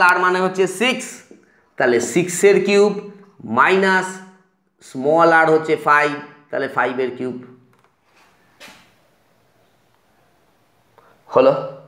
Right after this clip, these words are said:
এত ঘন সেমি। সমান সমান কত হচ্ছে?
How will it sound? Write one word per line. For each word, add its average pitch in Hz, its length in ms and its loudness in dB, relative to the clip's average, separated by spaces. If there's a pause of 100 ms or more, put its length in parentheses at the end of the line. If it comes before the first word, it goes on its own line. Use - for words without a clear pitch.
(1400)
এত 160 120 -2 (2250)
ঘন 160 260 4 (2250)
সেমি। - 320 -6 (4000)
সমান 233 340 4
সমান 226 220 4 (120)
কত 214 120 2 (120)
হচ্ছে? 247 280 6